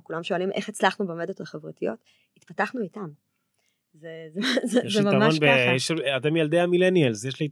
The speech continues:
Speaker 2: יש יתרון
Speaker 1: <laughs>
Speaker 2: בזה.
Speaker 1: ממש. אה, הבדיחה אצלנו תמיד הייתה שזה בחיים לא יתפוס.
Speaker 2: כן.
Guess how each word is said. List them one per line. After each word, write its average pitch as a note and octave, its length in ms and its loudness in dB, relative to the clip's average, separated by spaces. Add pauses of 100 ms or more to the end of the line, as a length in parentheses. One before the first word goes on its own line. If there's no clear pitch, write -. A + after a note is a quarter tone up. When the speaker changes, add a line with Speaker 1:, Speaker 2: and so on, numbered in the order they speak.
(140)
Speaker 2:
יש D3+ 200 -2
יתרון E3+ 320 4
Speaker 1:
<laughs> D3 40 2
Speaker 2:
בזה. G#2+ 180 -2 (120)
Speaker 1:
ממש. F3+ 460 0 (480)
אה, E3 60 -8 (1200)
הבדיחה F3+ 360 0
אצלנו F3 260 0
תמיד E3+ 240 -4
הייתה F3 200 -2
שזה E3 240 -6
בחיים D#3+ 380 -10
לא F3+ 60 -10
יתפוס. - 540 -12 (360)
Speaker 2:
כן. - 60 -14